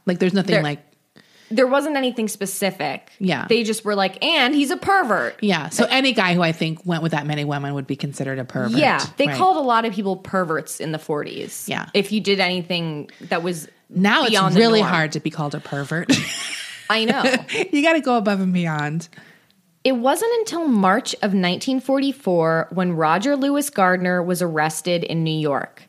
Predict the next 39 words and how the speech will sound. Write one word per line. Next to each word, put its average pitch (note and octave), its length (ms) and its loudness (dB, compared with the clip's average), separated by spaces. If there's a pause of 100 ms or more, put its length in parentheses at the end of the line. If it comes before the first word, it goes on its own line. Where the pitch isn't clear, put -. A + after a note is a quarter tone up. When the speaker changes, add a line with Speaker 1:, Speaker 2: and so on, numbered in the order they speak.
(360)
Speaker 2:
And G#3 120 2
he C#4+ 220 0
was B4 160 4
arrested G#3+ 540 0
by F3 140 0
complete F#3 500 -4
chance - 680 -6
after F#3 300 0
two C#4+ 360 0
women G3+ 440 0
who F#3+ 180 2
had E3+ 220 0
both G3+ 280 2
claimed G3 380 0
to G3+ 60 0
be E3+ 200 -4
his F3 180 -4
fiancée F#3+ 720 0
found E3 380 0
out F#3+ 240 4
about D3+ 260 0
one D3 140 -2
another. D3 500 -4 (300)
So - 160 0
he C#4+ 220 2
had D#4+ 180 0
two C4+ 200 0
fiancées F3+ 640 0
at C3+ 200 -4
once. - 600 -4 (180)
Speaker 1:
This F#3+ 220 -2
guy. D#3 240 -2
Speaker 2:
At E3 240 -2
this E3 160 2
point. - 500 -10 (600)
One D4 280 4
of F4+ 60 0
the D#4+ 80 0
women F3+ 480 0